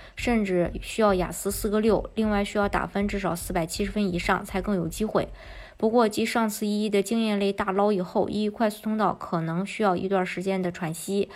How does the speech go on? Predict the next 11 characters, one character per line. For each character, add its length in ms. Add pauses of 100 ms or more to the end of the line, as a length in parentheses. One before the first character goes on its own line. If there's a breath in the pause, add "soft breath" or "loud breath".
(460 loud breath)
啊， 140
针 220
对 180
一 160
一 60
通 220
道 160
其 200
他 300
的 260
像 380